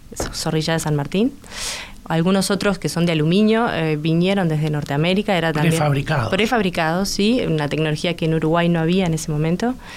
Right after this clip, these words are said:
Speaker 1: Entonces todas las piezas prefabricadas de aluminio, incluso las aberturas, fueron traídas de Estados Unidos. Y, eh, incorpora,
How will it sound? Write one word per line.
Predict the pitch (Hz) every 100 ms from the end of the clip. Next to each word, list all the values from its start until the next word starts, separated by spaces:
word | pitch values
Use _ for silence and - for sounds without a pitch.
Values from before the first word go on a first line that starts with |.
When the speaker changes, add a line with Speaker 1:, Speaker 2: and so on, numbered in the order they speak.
| - - - -
Speaker 1:
Entonces | - 160 165
todas | - 202
las | 202
piezas | 190 202 196
prefabricadas | - 175 165 156 156 180 185
de |
aluminio, | 156 156 180 196
incluso | - 160 160 156 - 175
las | 151 147 143
aberturas, | 139 135 - 214 226 214
fueron | 156 147 143
traídas | 143 139 143
de | 143
Estados | 143 139 147 -
Unidos. | 175 190 220 - - - - - - - - - - -
Y, | 202 208 226
eh, | 160 175 165
incorpora, | 185 185 180 180 233 185 165 -